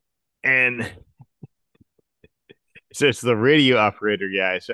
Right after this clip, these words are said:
after, after Norris kills him, uh, 'cause the guy's like, "Don't kill me. Like, I gotta," and, like,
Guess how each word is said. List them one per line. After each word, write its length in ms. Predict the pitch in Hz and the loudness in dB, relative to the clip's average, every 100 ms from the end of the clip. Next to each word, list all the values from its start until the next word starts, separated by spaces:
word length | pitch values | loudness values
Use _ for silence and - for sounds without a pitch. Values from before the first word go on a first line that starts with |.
| - | -4
after, 480 | 123 117 - 113 117 | -4 -4 -8 -4 -4
after 320 | 110 113 117 | -4 -6 -10
Norris 520 | 113 113 110 104 107 | -8 -6 -4 -6 -8
kills 320 | - 107 104 98 | -10 -10 -8 -8
him, 220 | 90 90 _ _ _ _ _ _ _ _ _ _ | -10 -12 _ _ _ _ _ _ _ _ _ _
uh, 160 | 113 104 110 | -6 -4 -4
'cause 160 | 139 | -4
the 100 | 143 | -2
guy's 260 | 131 131 131 | 0 0 0
like, 220 | 135 135 | -2 -4
"Don't 240 | 240 202 | -4 -6
kill 240 | 175 208 196 | -6 -6 -6
me. 260 | 185 165 | -8 -10
Like, 160 | 147 151 | -8 -8
I 80 | 151 | -6
gotta," 260 | 180 175 156 | -4 -2 0
and, 100 | 151 | 0
like, 220 | 135 113 | -2 -4